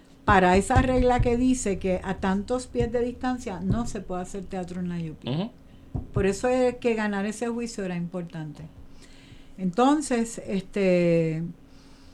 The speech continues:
Speaker 1: eh, era escribir una carta y decir que yo sabía que yo estaba portándome mal, que yo sabía que yo estaba haciendo las cosas mal,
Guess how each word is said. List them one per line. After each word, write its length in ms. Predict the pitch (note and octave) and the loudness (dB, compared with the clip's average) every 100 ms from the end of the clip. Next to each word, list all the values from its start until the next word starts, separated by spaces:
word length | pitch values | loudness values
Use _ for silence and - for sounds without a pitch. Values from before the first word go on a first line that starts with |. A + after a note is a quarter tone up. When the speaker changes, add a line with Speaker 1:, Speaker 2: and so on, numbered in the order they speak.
| - - - - - - - - | -20 -20 -20 -20 -20 -20 -18 -4
Speaker 1:
eh, 720 | G#3+ F#3+ F#3 F3+ F3+ F3 F3+ | 2 4 6 4 4 2 0
era 380 | A3 A3 A3 G#3 | 0 0 2 2
escribir 440 | F#3 G3 F3+ F#3 | 0 2 2 4
una 240 | G#3+ A#3 A#3 | 2 0 2
carta 380 | A#3+ A#3+ A#3 A3+ | 0 0 0 0
y 40 | |
decir 400 | G#3+ G3 - G#3 | 0 0 -2 -2
que 140 | G3+ G#3 | 0 0
yo 100 | F#3+ | 0
sabía 560 | - G#3+ G#3 G#3 G#3+ G#3 | 0 -2 0 0 -2 -2
que 120 | G3+ | -2
yo 120 | F#3 | -2
estaba 340 | F#3 G3+ G3+ F#3+ | -4 -6 -6 -6
portándome 640 | G#3 G3 G3 G3+ G#3 G#3 | -8 -6 -4 -2 -4 -4
mal, 280 | G3+ F#3+ G3 | -4 -4 -4
que 120 | G3+ | -2
yo 100 | F#3+ | -4
sabía 460 | F#3 G#3 G3+ G3 G3+ | -4 -6 -4 -4 -4
que 100 | G#3 | -4
yo 100 | F#3+ | -4
estaba 260 | F#3 G3+ G3 | -4 -6 -6
haciendo 360 | G3 G3+ G3+ | -6 -8 -8
las 140 | G3+ G3 | -10 -10
cosas 400 | G#3 G3+ G3+ G3 | -12 -10 -8 -2
mal, 420 | A3 A#3+ G3 | 0 0 -2